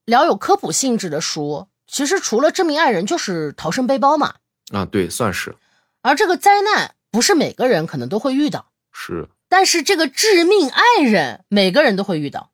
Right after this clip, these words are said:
Speaker 1: 其实里面不光是说你处对象或者你的爱人怎么怎么的，它里面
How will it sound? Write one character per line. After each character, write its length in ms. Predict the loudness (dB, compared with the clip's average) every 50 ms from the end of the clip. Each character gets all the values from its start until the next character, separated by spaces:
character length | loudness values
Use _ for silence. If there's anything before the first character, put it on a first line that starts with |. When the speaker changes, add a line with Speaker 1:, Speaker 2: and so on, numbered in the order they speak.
| _ -4
Speaker 1:
其 120 | 0 0
实 120 | 2 2 4
里 100 | 2 2
面 180 | 2 0 -2 -2
不 140 | -2 -4 0
光 260 | 2 2 4 4 2
是 120 | 0 -2
说 400 | -2 0 2 4 4 4 2 -2 -6 _ -4
你 180 | -2 -2 -2 -2
处 180 | -2 -6 -4
对 140 | -2 -2 -2
象 360 | 0 2 2 2 2 0 -4 -4
或 160 | -4 -4 -2
者 100 | -2 -4
你 220 | -4 -4 -6 -8
的 360 | -6 -6 -4 -2 -2 -4 -4 -6 _ _ 0
爱 200 | 0 2 2 0
人 280 | -2 -4 -8 -14 -18 _ _ _
怎 140 | -8 -6 -4
么 80 | -4 -4
怎 120 | -6 -8
么 100 | -10 -10
的， 180 | -14 -16 -18 _ _ _ _ _ _ _ _ -6
它 120 | -2 0
里 120 | 2 2 2
面 340 | 2 0 0 -2 -4 -6